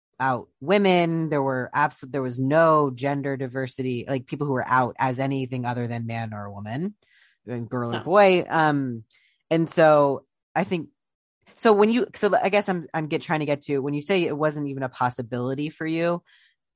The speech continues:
Speaker 1: does that mean you thought, like, you knew, al-, I guess you didn't already know. It was a s-, a
Speaker 2: No.
Speaker 1: switch that flipped for you later. Okay. So I was
Speaker 2: Yes, I was completely clueless.
Speaker 1: Mm.
Speaker 2: Yeah. All, all I knew was that, um,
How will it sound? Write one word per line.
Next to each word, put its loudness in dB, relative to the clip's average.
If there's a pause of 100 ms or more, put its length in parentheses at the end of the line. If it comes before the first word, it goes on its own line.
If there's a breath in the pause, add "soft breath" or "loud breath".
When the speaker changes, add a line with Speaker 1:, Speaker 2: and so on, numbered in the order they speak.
Speaker 1:
does -2
that 4
mean -4
you -8
thought, 4
like, -4
you -4
knew, 6
al-, 4 (400)
I 4
guess -2
you -2
didn't 2
already 4
know. 0
It -8
was -8
a -10
s-, -12 (200)
a -12
Speaker 2:
No. 0
Speaker 1:
switch 2
that -6
flipped 0
for -8
you -2
later. 2
Okay. -4
So -4
I 2
was -2
Speaker 2:
Yes, 2 (120)
I 4
was 4
completely 2
clueless. -4 (220)
Speaker 1:
Mm. -4
Speaker 2:
Yeah. 2
All, 4
all 0
I 0
knew -2 (140)
was -4
that, -4 (100)
um, -6